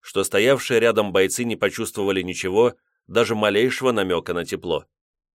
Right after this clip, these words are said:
Что же на самом деле произошло с лучиками, до сих пор неизвестно. Но в сообщении из линкора был намек, что и на этот вопрос они нашли ответ. В общем, надо скорее добраться до линкора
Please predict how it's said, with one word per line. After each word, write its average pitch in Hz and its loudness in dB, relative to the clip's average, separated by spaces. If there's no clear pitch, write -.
Что 104 0
же 104 -4
на 107 2
самом 113 0
деле 90 0
произошло 90 -2
с - -8
лучиками, 78 -8
до 98 -2
сих - -6
пор 113 2
неизвестно. 104 -2
Но 104 0
в - -8
сообщении 117 2
из 101 -6
линкора 120 2
был 113 4
намек, 127 2
что - -4
и 104 2
на 110 0
этот 107 0
вопрос 110 0
они 101 -2
нашли 95 -2
ответ. 87 -2
В 90 0
общем, 139 2
надо 127 2
скорее 117 2
добраться 101 2
до 90 -4
линкора 90 0